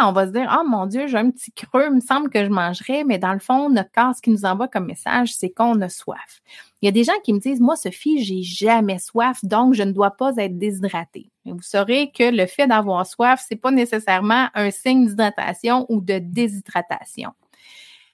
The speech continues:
Par contre, quand on est déshydraté, et le meilleur signe pour savoir si vous êtes déshydraté, c'est la couleur de votre urine.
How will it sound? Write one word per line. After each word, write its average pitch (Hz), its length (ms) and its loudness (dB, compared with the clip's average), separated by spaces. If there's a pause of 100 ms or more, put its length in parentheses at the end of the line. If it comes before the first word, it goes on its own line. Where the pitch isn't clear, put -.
(120)
Par 359 220 0
contre, 233 360 2 (240)
quand 330 280 2
on 220 240 4
est 254 120 6
déshydraté, 247 840 -2 (200)
et 190 100 -4
le 196 140 -4
meilleur 302 460 4
signe 339 280 -4
pour 262 140 -2
savoir 247 340 2
si - 100 -10
vous 220 200 -4
êtes 202 160 -2
déshydraté, 220 720 -2
c'est - 200 -6
la 180 200 -2
couleur 311 640 0
de 220 200 0
votre 254 320 0
urine. 254 540 0